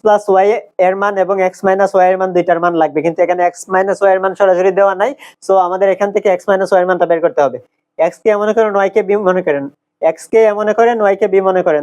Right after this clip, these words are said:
তাহলে কি হবে? এ স্কয়ার minus বি স্কয়ার equal A plus B into A minus B। equal root over six, ওইটা সেম লিখলাম। তারপর এখানে x plus y এর মান কত আছে? Root over three, সেম লিখলাম এটা। x plus y এর মান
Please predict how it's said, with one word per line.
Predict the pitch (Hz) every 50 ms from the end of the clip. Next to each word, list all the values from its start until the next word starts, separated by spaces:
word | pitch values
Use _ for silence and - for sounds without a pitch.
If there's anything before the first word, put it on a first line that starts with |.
| 143 165
তাহলে | 160 175 175 185 175
কি | 196 196 202
হবে? | 190 170 151 151 156
এ | 156 -
স্কয়ার | - 208 202 196 190 185
minus | 185 185 196 185 180
বি | 185 175
স্কয়ার | - - 175 170 170
equal | 165 180 160 156 160
A | 160 -
plus | 190 180 180 165 160 165
B | 185 190 196 185 170
into | 165 160 - 180 170 165
A | 156 160
minus | 170 175 185 180 160 143 143
B। | 147 120 - _ _ _ _ _ _ _ _ _ _ _ _ _ _ - 175
equal | - - 202 196 185
root | 180 170 180 185
over | 190 185 185 -
six, | 180 - - -
ওইটা | 160 160 170 -
সেম | - 180 170 156
লিখলাম। | 147 143 - 139 123 120 - _ _ _ - 160
তারপর | 165 180 - 214 202 196
এখানে | 202 214 202 202 190 190
x | - -
plus | 208 208 202 - 214 202
y | 196
এর | 196 196
মান | 202 196 185
কত | 202 180 196 190
আছে? | 185 214 190
Root | 180 175 185
over | 185 190 185 -
three, | - 196 196 -
সেম | 180 180 180 180
লিখলাম | 175 180 - 202 190 190 185
এটা। | 208 247 285 294 _ _ _ _ _ _ _ _ _ _ _ 160 156
x | 156 -
plus | - 196 190 - 202
y | 196
এর | 196 196
মান | 196